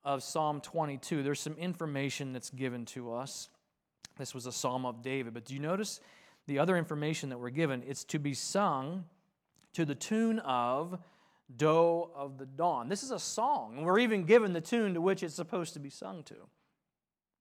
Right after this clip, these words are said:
So what, what Psalm twenty-two is, is a song. And as, as Jesus expressed his pain and his suffering,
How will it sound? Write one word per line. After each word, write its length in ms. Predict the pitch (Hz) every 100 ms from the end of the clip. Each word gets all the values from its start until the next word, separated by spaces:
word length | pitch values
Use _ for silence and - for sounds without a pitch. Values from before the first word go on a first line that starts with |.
| _ _ _ _ _ _ _ _ _ _ _ _ -
So 100 | 180
what, 460 | 180 269 277 -
what 240 | 190 233 247
Psalm 400 | - 269 269 247
twenty-two 560 | 254 240 214 - 240
is, 320 | 233 247 190 -
is 240 | 196 180
a 220 | 190 196
song. 1080 | - - - - 277 294 226 135 120 120 131 - _ _ _ _ _ _ -
And 200 | 190 190
as, 420 | 190 196 196 - -
as 260 | 185 156
Jesus 540 | 135 180 277 294 277 -
expressed 720 | 214 170 - - 247 240 - - - -
his 360 | - 208 170 -
pain 580 | - 277 277 202 185 196
and 320 | 196 196 196
his 340 | 180 190 185 -
suffering, 1120 | - - 262 277 277 190 156 143 143 190